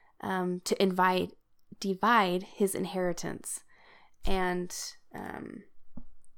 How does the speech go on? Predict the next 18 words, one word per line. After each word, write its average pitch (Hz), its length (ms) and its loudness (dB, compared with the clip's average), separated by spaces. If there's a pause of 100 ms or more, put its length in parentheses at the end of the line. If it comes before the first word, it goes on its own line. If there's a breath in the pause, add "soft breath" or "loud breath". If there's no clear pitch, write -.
(280)
and 208 120 0
Jesus 202 260 0
tells 190 240 -2
a 196 60 -10
parable. 185 480 -2 (480 soft breath)
He 226 140 -4
says, 202 360 2
"A 202 80 4
rich 226 300 2
man's 240 340 2
land 202 320 0
was 196 160 -2
very 196 240 0
productive. - 680 -6 (400 soft breath)
He 240 180 0
thought 226 280 2
to 269 80 0
himself, 208 580 -2